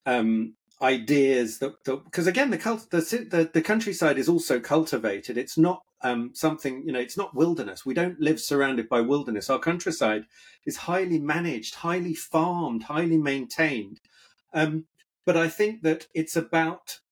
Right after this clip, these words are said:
understanding what we love about the countryside and what we love about the cities, and there being this beautiful blend between green space in cities, um, and,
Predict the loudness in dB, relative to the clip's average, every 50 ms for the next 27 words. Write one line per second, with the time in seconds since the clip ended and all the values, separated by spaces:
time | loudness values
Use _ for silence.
0 | _ -4 -2 0 0 -2 -2 -4 -8 -4 -2 0 0 0 0 0 0 0 0 -2
1 | -2 -6 -10 -12 -14 _ -12 -4 -2 -2 -2 0 -2 -2 2 2 2 2 2 2
2 | 2 2 0 0 0 -6 -10 -6 -4 -4 -4 -4 -4 -4 -4 -6 -4 -6 -6 -4
3 | -4 -4 -4 -4 -4 -4 -4 -2 -2 -2 0 2 0 2 2 2 2 2 0 0
4 | -2 -6 -10 -10 -4 -4 -4 -4 -2 -4 -4 -4 -2 0 0 0 2 4 2 2
5 | 2 2 -2 -4 -6 -8 -14 _ _ 2 2 2 2 2 -2 -2 -4 -4 -4 -2
6 | 2 2 2 2 2 -2 -8 -10 -14 -8 -8 -8 -8 -4 -4 -2 -2 -2 -2 -6
7 | -8 -12 -14 _ _ _ _ _ _ _ 4 6 8 8 6 4 0 -4 -6 -4
8 | -4 -4 -6 -10 -14 -16 -16 -20 _ _ -6 -6 -6 -6 0 2 2 2 4 6
9 | 6 6 6 4 0 -4 -8 -12 -14 _ _ -4 -2 -2 -2 -4 -6 -10 -8 -4
10 | -4 -2 -2 -2 -4 -4 -6